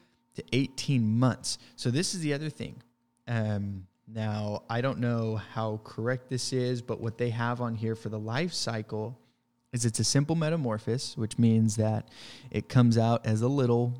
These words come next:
baby, and eventually it grows up, so it's not a complete metamorphosis. Um, complex mating ritual, courtship dance, uh, long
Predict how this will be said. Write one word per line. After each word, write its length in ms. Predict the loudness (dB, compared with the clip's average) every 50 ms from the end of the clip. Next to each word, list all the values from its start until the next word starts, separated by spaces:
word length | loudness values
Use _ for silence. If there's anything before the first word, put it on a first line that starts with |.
| -10 -14 _ _ _ _ _ _ _ _ _ _ -20 -20 _ _ _ _ -20 -6 -2
baby, 520 | 2 2 4 4 4 2 2 2 2 2 0 0
and 100 | -2 -2
eventually 520 | -4 -4 -2 -2 -2 -2 -2 -4 -4 -4
it 80 | -4 -2
grows 240 | -2 -2 -2 0
up, 180 | -2 -2 -2 -4
so 100 | -4 -4
it's 140 | -4 -2 -2
not 140 | -2 -2 -2
a 40 |
complete 300 | -2 -4 -2 -2 -2 -2
metamorphosis. 680 | -2 -4 -4 -2 -2 -4 -4 -4 -2 -2 -2 -2 -4 -6 -14 -20 -20 -20 _ _ _ _ -12 _
Um, 540 | 4 6 8 8 8 6 6 4 4 2 0 -2 _ _ _ _ _ _ _ _ _ _ _ _ -20 _ _ _ 0
complex 480 | 4 6 6 6 6 6 4 6 6
mating 320 | 6 6 6 6 6 6 4
ritual, 560 | 4 4 2 2 4 6 6 8 8 6 4
courtship 500 | 2 0 -2 -2 0 0 0 0 0 0
dance, 680 | 0 2 2 4 2 2 0 0 0 0 0 -2 -2 -6 -10 -16 -14 -6 -2
uh, 500 | 0 0 0 0 0 0 0 0 -2 -4 -4
long 720 | -2 0 2 4 4 4 4 4 2 2 0 0 -2 -4